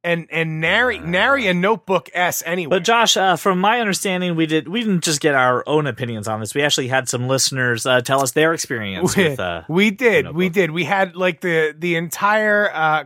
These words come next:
Speaker 1: like, Cole family chime in. Uh, Patreon subscribers, Megan Dunn Cole and Jim Cole. So Megan says,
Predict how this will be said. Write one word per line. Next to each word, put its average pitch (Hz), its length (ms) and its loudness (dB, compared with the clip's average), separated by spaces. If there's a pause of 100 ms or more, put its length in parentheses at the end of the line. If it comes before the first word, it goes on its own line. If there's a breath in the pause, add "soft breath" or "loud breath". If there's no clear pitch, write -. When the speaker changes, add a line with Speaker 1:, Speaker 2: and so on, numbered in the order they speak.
(100)
Speaker 1:
like, 160 200 -6
Cole 190 260 -2
family 160 420 -2
chime 151 360 0
in. 143 240 -2
Uh, 131 480 -2 (120)
Patreon 185 580 0
subscribers, 143 920 0
Megan 160 480 -2
Dunn 151 320 0
Cole 139 440 -2
and 123 160 -6
Jim 180 300 0
Cole. 139 400 -2 (420 soft breath)
So 185 180 2
Megan 254 420 0
says, 180 480 0